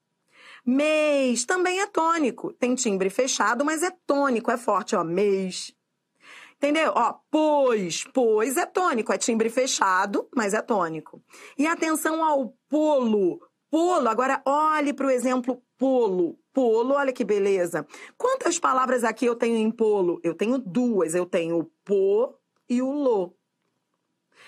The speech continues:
Né? Lembra que a ênclise, lembra que esse hífen aqui não faz dessas duas palavras uma só, não. Eu tenho duas palavras, tá? Por que que a primeira tem acento e a segunda não tem? Porque a primeira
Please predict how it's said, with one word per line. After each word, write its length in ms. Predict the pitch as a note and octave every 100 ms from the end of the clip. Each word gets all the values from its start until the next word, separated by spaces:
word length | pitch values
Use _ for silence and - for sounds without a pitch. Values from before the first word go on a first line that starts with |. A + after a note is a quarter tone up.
| - G3+
Né? 300 | G#3 C#4+ D#4
Lembra 440 | A3+ C#4 D4+ D4
que 200 | D4 C#4
a 240 | A3+ G3 F#3+
ênclise, 1200 | G#3+ C4 D4 C#4+ C4+ B3 G3 E3+ G#3+ G3 E3+ - _ -
lembra 400 | A3+ C#4+ D4 C#4+
que 200 | C#4+ A#3+
esse 440 | F#3+ F#3 - F3+ -
hífen 520 | A#3 C#4 C4+ G3+ F#3
aqui 480 | E3+ - A#3 C4 C4 - -
não 220 | B3 D#4 F4
faz 420 | - B3+ C#4 A#3+
dessas 380 | A#3 A#3+ A#3+ F#3+
duas 200 | A#3+ A#3+
palavras 400 | G#3 G#3 A#3 A#3+
uma 180 | C4
só, 260 | D4 C4+ D4+
não. 400 | E4 A#3 F3 D3+
Eu 80 | F3
tenho 220 | G3 G3+
duas 240 | F#3 B3+ -
palavras, 640 | C#4+ A#3+ D3+ D3+ C#3 -
tá? 280 | F#3 G#3+ C4 - - -
Por 100 | E4
que 120 | F4 G#4+
que 100 | F#4+
a 40 |
primeira 760 | F4 D#4+ C#4+ C#4 D4+ C4+ G#3 F3
tem 240 | A#3+ A#3
acento 440 | G#3+ - A#3+ B3+
e 40 | B3+
a 40 |
segunda 380 | A#3+ A3+ A#3+ A#3
não 280 | A3+ A#3 C4
tem? 360 | C4 F3+ D3+ - _ _
Porque 400 | F#3 E3+ E3+ D#3
a 120 | D3+
primeira 800 | A3+ C4 A#3 F#3 F#3 G#3+ B3